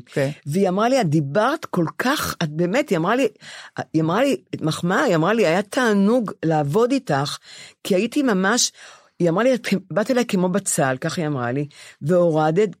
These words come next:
Speaker 2: גלד אחרי גלד." והיא אומרת לי, "את לבד הורדת, לא הייתי צריכה לעזור לך. איתך לא הייתה לי עבודה", היא אמרה לי גם. "את עשית את כל העבודה, ועשית שיעורי בית נהדרים."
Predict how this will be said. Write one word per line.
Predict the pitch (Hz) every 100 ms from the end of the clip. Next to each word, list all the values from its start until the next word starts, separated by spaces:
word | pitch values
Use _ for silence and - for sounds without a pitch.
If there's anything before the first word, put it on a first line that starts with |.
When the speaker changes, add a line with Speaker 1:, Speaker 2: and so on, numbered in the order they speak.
| 131 147 _ 156
Speaker 2:
גלד | 151 127 127
אחרי | 139 - 208
גלד." | 202 285 277 160 131 - - - -
והיא | 160 -
אומרת | 185 226 247
לי, | 233
"את | 190 226
לבד | 208 156 220 262
הורדת, | 285 190 143 143
לא | 180
הייתי | 220
צריכה | 247 -
לעזור | 254 240 165 135 190 240 208
לך. | 123 120 - _ - - _
איתך | 185 277 294 -
לא | 262
הייתה | 277 277
לי | 277
עבודה", | 240 175 160 208
היא | 226
אמרה | 147 117
לי | 123
גם. | 113 117 113 - - - _ _
"את | 220
עשית | 269 269 240
את | -
כל | 202
העבודה, | 196 165 156 156 160
ועשית | 143 131 - 143 - 240
שיעורי | - 160 156
בית | 151 127 139 143
נהדרים." | 135 131 110 101